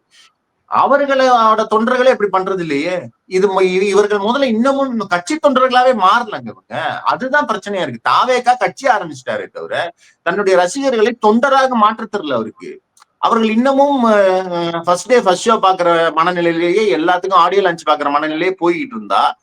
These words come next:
அப்ப இது, இந்த கட்டுப்பாடு வேற யாருக்கு விதிக்கணும்? அதிமுக விதிக்கணுமா? என்ன பண்ணணும்? வேற யார் அதிமுக காரன் போட்டு சைடுல இருக்கிற கடையெல்லாம் போட்டு உடைச்சுக்கிட்டு இருக்கானா? சேரை போட்டு உடைச்சுக்கிட்டு இருக்கானா? மக்களுக்கு தொந்தரவு பண்ணா? நேத்து கர்ப்பிணி பெண்களும் வயதானவர்களும் எவ்வளவு பேட்டி கொடுத்திருக்காங்க பாருங்க. உங்களுடைய ஊடகங்கள்,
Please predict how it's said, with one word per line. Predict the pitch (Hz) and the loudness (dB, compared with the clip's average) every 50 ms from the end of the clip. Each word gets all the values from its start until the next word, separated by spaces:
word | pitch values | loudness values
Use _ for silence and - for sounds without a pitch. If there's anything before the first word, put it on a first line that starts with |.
| _ _ _ _ _ _ | _ _ _ _ _ _
அப்ப | - 185 - 220 208 196 | -4 -2 0 0 0 0
இது, | 185 185 185 190 202 202 190 | 0 0 2 2 2 2 2
இந்த | 190 190 190 214 | -2 -2 -2 0
கட்டுப்பாடு | 208 202 202 202 214 226 233 202 | -2 -2 -2 0 -2 0 2 2
வேற | 190 190 208 208 208 | 4 4 4 4 4
யாருக்கு | 202 202 202 202 202 175 170 | 4 4 2 0 -4 -8 -10
விதிக்கணும்? | 160 151 147 143 151 139 | -10 -10 -8 -6 -2 0
அதிமுக | 139 165 180 - 175 170 151 139 127 | 0 -2 -2 -4 -10 -8 -6 -6 -6
விதிக்கணுமா? | 117 110 107 107 _ _ - 98 110 147 156 143 117 113 - _ _ _ _ _ _ _ _ _ _ _ _ _ _ _ _ _ _ _ - | -8 -10 -14 -18 _ _ -20 _ -10 -10 -8 -8 -10 -12 -16 _ _ _ _ _ _ _ _ _ _ _ _ _ _ _ _ _ _ _ -4
என்ன | 160 180 208 208 | -2 0 0 0
பண்ணணும்? | 190 165 147 135 131 131 131 | 0 -2 -4 -2 -2 -2 0
வேற | 135 147 170 180 175 | 2 2 2 2 2
யார் | 165 151 - 196 | 2 2 2 2
அதிமுக | 170 170 190 190 202 190 185 160 | 2 0 0 -2 -6 -6 -6 -2
காரன் | 147 147 143 139 | -2 -2 -2 -2
போட்டு | 135 151 156 - 160 151 143 135 135 131 127 127 127 120 117 123 | -4 -6 -6 -4 -2 -2 0 0 0 0 -2 -2 -2 -2 -2 -4
சைடுல | 127 - 156 185 190 185 160 | -2 0 0 0 0 0 0
இருக்கிற | 147 139 131 139 156 | 0 0 0 -2 -2
கடையெல்லாம் | 123 135 135 143 139 139 143 139 | 0 0 0 2 2 2 0 0
போட்டு | 131 123 117 120 120 120 | 0 -2 -4 -2 -4 -4
உடைச்சுக்கிட்டு | 135 131 135 127 113 110 | -4 -4 -6 -10 -12 -12
இருக்கானா? | 101 - 98 98 107 135 156 175 - - 113 113 | -10 -10 -8 -6 -4 -2 -2 -2 -4 -4 -8 -6
சேரை | - 151 180 185 175 151 | -2 0 0 0 0 -2
போட்டு | 139 139 127 120 113 | -4 -6 -6 -6 -8
உடைச்சுக்கிட்டு | 117 117 - 110 - _ 101 | -8 -10 -12 -18 -18 _ -14
இருக்கானா? | - 98 101 113 143 160 143 | -10 -8 -6 -4 -4 -4 -2
மக்களுக்கு | - - - - 185 180 180 143 | -2 -4 -2 -2 -2 -2 -2 -4
தொந்தரவு | 117 123 120 117 123 127 120 | -4 -4 -4 -2 -4 -2 -2
பண்ணா? | 135 123 123 | -2 -2 -2
நேத்து | 123 143 175 180 151 | -2 -4 -4 -6 -2
கர்ப்பிணி | 131 127 123 123 - 208 214 208 | -2 -2 -2 0 -2 -2 -2 -2
பெண்களும் | 185 175 165 160 160 165 180 175 | -2 -4 -4 -4 -2 0 2 2
வயதானவர்களும் | 147 147 156 160 165 156 151 139 143 156 147 131 | 2 2 2 0 0 0 0 0 -2 -2 -2 -2
எவ்வளவு | 131 131 156 180 180 180 | -2 0 0 0 0 0
பேட்டி | - 165 170 165 | -2 -6 -6 -6
கொடுத்திருக்காங்க | 156 143 127 117 117 113 113 110 - - | -8 -10 -8 -10 -8 -8 -8 -8 -8 -10
பாருங்க. | 95 92 90 101 | -14 -14 -14 -14
உங்களுடைய | 120 147 160 160 165 165 | -8 -6 -4 -2 -2 -2
ஊடகங்கள், | 165 170 175 170 165 151 - | 0 0 0 0 0 -6 -8